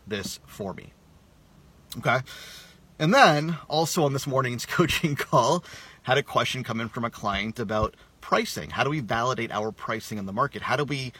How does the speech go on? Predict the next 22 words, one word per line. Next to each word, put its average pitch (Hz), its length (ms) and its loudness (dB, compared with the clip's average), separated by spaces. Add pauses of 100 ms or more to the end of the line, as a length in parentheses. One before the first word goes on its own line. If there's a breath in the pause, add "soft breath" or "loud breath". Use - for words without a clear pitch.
(320 loud breath)
how 151 100 0
do 175 80 4
we 160 220 0 (160)
gain 143 240 0
confidence 135 640 -2
in 120 80 -8
our 104 220 -4
price? - 480 -4
And 127 100 -6
in 151 180 -2 (160)
answering 175 340 0
that 135 200 2
question, 180 380 2
I 110 80 0
talked 190 400 -2
about 117 420 2 (640 loud breath)
attracting 151 720 4
the 110 100 -2
right 117 240 0
kind 107 240 -6
of 101 80 -10
client. - 380 -10